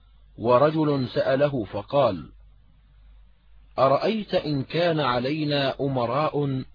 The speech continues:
يمنعون حقنا ويسألون حقهم؟'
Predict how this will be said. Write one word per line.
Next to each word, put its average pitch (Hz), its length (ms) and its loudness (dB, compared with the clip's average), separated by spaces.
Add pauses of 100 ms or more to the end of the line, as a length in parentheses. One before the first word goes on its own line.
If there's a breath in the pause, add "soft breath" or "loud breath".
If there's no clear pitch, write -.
(340 soft breath)
يمنعون 139 840 0
حقنا 131 640 -6 (840 soft breath)
ويسألون 156 880 0
حقهم؟' 139 640 -6